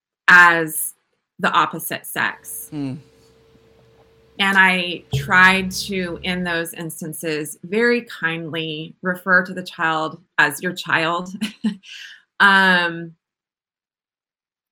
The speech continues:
Speaker 1: as much as possible. And also to say, "I'm very, I'm, I'm not trying to be disrespectful of the difficulty," I mean, the very clear, heart-rending, difficult situation that these parents are in.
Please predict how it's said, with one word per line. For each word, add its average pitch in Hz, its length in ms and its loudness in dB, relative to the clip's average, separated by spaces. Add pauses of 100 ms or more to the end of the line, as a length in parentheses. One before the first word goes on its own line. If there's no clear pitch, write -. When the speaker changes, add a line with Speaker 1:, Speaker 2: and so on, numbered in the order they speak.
(140)
Speaker 1:
as 185 200 4
much 185 280 0
as 180 160 -8
possible. 208 760 -4 (500)
And 196 180 0 (100)
also 196 400 -2
to 190 120 -10
say, 165 640 -8 (160)
"I'm 180 260 -4
very, 185 760 -4 (140)
I'm, 170 280 -4 (160)
I'm 180 280 -4
not 185 320 2
trying 180 380 -2
to 170 120 -14
be 175 380 -8
disrespectful 170 1300 -8 (480)
of 175 240 2
the 175 80 -6
difficulty," 160 680 -8
I 170 40 -6
mean, 160 140 -4
the 147 220 -6
very 175 280 0
clear, 170 800 -2
heart-rending, 160 800 0
difficult 160 640 -6
situation 156 600 -6
that 143 100 -8
these 151 220 -8
parents 156 380 -8
are 147 100 -10
in. 160 440 -6